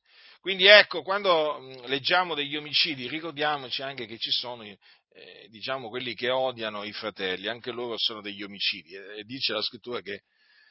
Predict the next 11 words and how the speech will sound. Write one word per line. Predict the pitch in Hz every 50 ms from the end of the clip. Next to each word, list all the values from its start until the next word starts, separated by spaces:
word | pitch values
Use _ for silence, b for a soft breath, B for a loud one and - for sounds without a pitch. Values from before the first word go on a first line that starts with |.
| b b b _
<clears throat> | - 170 - - - _ _ _ -
la | 143 127
vita | 131 151 147 156 151
eterna | 143 190 190 190 180 143
non, | 131 131 127 131 127
non | 139 143 156 160 160
dimora | 147 160 170 180 208 214 196 170 147 127 120 117 113 107 107 - _ _ _ _ _
in | - 101 120 120 123
loro. | 123 123 120 117 107 95 87 - - - -
E | -
questo, | - 220 226 196 - - 143 127 123 -